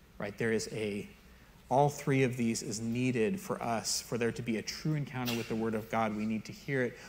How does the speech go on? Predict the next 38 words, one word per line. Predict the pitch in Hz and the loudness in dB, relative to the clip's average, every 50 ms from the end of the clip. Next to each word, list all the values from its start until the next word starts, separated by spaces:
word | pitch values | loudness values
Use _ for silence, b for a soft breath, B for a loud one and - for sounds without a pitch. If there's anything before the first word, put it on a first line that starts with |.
| B B B | B B B
we | - 123 120 | 0 0 2
need | 120 123 120 | 2 2 0
to | - - | -2 -2
receive | 110 104 - - - 127 120 117 | -4 -2 -2 0 2 2 2 2
it, | 110 101 | 0 -2
and | 113 110 117 120 | -2 -2 -2 0
then | 123 123 | 0 0
we | 123 123 | 2 2
need | 120 120 113 | 0 0 0
to | 110 | 0
make | 110 117 113 104 - | -2 -2 -2 -2 -2
the | 120 | -4
decision | 110 104 - - 110 98 - 110 | -2 -2 -2 -2 -4 -4 -6 -6
to | 101 | -8
go | 98 - 101 101 101 - | -6 -6 -8 -8 -6 -4
do | 107 95 92 | -4 -2 -2
it | 90 87 - - - B B B B B B B B - | -4 -6 -10 -14 -18 B B B B B B B B -6
and | 110 101 92 101 104 - 135 - | -6 -6 -6 -6 -8 -10 -10 -6
to, | - - - 117 | -6 -4 -2 -4
to | 104 - - - 104 | -4 -4 -6 -4 0
seek | - - - - - 123 113 - - - - | 2 4 4 4 4 2 0 -2 -4 -12 -8
to | - 110 | -6 -6
live | 104 104 101 92 95 | -4 -4 -4 -4 -6
it | 95 - - - - | -8 -10 -10 -14 -14
out. | - - - - - - - - - - | -14 -14 -14 -18 -20 -20 -20 -16 -6 0
There | 120 117 113 | 0 2 2
is | 107 - 120 | 2 0 -2
a | 107 | -4
decision | 107 110 - - - - - 139 131 127 - 123 107 98 95 B B B B B | -4 -2 -2 -2 -2 0 0 0 0 0 0 0 0 -2 -4 B B B B B
aspect | - 113 110 - - - - 104 98 - - - - - | -4 -2 -2 -2 -2 -2 -2 -4 -4 -4 -8 -12 -10 -10
of | 107 98 - | -10 -8 -8
it. | 92 - - - - - - - - - - - - - - - - - - - - B B B B B B B B B B B - - - - - - - - - - - - - - - - - - - - - - - - - - - - - - - - - - - - - - - - - - - - - - - - - - - - - - - - - - - - - - - - | -12 -12 -14 -18 -20 -20 -20 -20 -20 -20 -20 -20 -20 -20 -20 -20 -20 -20 -20 -20 -20 B B B B B B B B B B B -20 -20 -20 -20 -20 -20 -20 -20 -20 -20 -20 -20 -20 -20 -20 -20 -20 -20 -20 -20 -20 -20 -20 -20 -20 -20 -20 -20 -20 -20 -20 -20 -20 -20 -20 -20 -20 -20 -20 -20 -20 -20 -20 -20 -20 -20 -20 -20 -20 -20 -20 -20 -20 -20 -20 -20 -20 -20 -20 -20 -20 -20 -14 -4
He | - 147 147 - | 0 0 2 4
ends | 151 156 165 165 160 - | 6 6 6 6 6 6
the | 139 | 4
section | 120 - - 123 113 - - - 127 120 110 107 107 | 4 4 4 4 2 2 0 0 2 2 2 2 2
with | 113 117 110 - 113 110 | 2 2 0 0 -2 0
this | 117 110 101 - - - - - - - | 2 2 4 4 4 4 2 2 0 -4